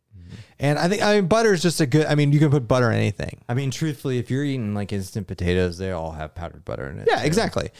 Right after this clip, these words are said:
Speaker 2: Uh, I'll, I gu-, I guarantee you the majority of the dinners we eat have powdered but-, butter in them.
Speaker 1: You know what's crazy is, like, I don't, like, the freeze drying process, like, fat, freeze drying fat must not matter so much.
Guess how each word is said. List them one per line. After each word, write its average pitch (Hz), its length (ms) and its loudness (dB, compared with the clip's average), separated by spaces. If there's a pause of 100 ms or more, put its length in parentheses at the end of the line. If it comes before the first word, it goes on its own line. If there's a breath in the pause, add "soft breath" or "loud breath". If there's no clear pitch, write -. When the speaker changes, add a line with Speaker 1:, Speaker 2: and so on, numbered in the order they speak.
(640 loud breath)
Speaker 2:
Uh, 131 260 2
I'll, 160 180 2
I 180 180 2
gu-, 175 140 2
I 170 80 2
guarantee 147 840 2
you 113 240 4
the 107 140 -2
majority 110 720 2
of 107 120 0
the 110 80 0
dinners 107 500 0
we 104 240 -2
eat 95 320 -6
have 107 480 -4
powdered 98 440 0
but-, 98 260 -6
butter 95 300 -2
in 107 200 -2
them. - 260 -8 (360 soft breath)
Speaker 1:
You 131 100 4
know 202 60 2
what's 220 120 -6
crazy 95 500 -6
is, 92 160 -8
like, 85 400 -10 (300)
I 113 80 -2
don't, 175 240 0 (840)
like, 110 220 -4
the - 80 -6
freeze 123 380 -2
drying 139 320 -2
process, 131 680 -4
like, 113 300 -6
fat, - 760 -6
freeze 143 280 -2
drying 160 260 0
fat - 500 -4
must 95 240 -8
not 98 240 -6
matter 87 360 -8
so - 280 -12
much. - 180 -14